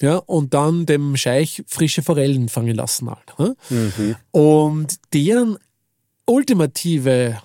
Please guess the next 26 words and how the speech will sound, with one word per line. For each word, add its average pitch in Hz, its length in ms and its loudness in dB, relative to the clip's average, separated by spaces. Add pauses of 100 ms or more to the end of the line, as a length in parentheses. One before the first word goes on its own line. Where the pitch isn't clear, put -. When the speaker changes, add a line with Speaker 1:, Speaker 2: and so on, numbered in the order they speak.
(300)
Speaker 1:
Endgames, 131 840 0
äh, 131 380 -2
Vision 139 420 2
ist, 170 440 -2
das 143 140 -2
Ganze 151 320 -2
auf 131 60 -4
den 139 100 -4
Mond 160 180 0
oder 180 80 2
Mars - 280 -4
zu 147 60 -6
setzen 120 420 -6 (320)
und 147 180 -4
dort 139 140 0
eine 135 40 -2
Fischzucht - 460 -4
auf 135 100 -2
dem 143 100 -4
Mars - 220 -6
zu - 100 -8
machen. 123 320 -8 (1500)
Und 165 200 0
die 190 80 -2
bauen 285 400 2
die, 143 200 0